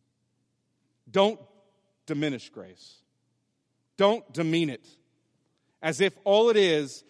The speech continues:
is some cheap thing that every time you sin, you can appeal to for forgiveness. Grace is so much better than that because it breaks you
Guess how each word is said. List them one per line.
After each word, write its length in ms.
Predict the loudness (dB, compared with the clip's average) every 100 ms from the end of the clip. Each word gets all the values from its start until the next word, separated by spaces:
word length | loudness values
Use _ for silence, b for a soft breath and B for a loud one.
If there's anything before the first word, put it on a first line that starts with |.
| b
is 180 | -10 -8
some 320 | -6 -4 -4 -6 _
cheap 400 | -14 -8 -8 -8
thing 520 | -10 -4 -4 -4 -8 -14 b
that 120 | -2 -2
every 220 | 0 -4
time 260 | -2 -2
you 160 | -2 -6
sin, 460 | -6 -6 -4 -4 -8 b
you 140 | -8 -6
can 160 | -6
appeal 400 | -8 -8 -4 -4
to 180 | -4 -10
for 160 | -10 -14
forgiveness. 800 | -14 -10 -8 -6 -10 -12 -20 -20 _ _ _ _ _ _
Grace 360 | -2 0 -2 -6
is 80 |
so 300 | -10 0 0
much 220 | 2 -2 -2
better 220 | -4 -2
than 140 | -6
that 260 | -4 -6 -6 B -10
because 260 | -6 -4
it 180 | -6 -8
breaks 400 | -2 -2 -2 -10
you 280 | -4 -4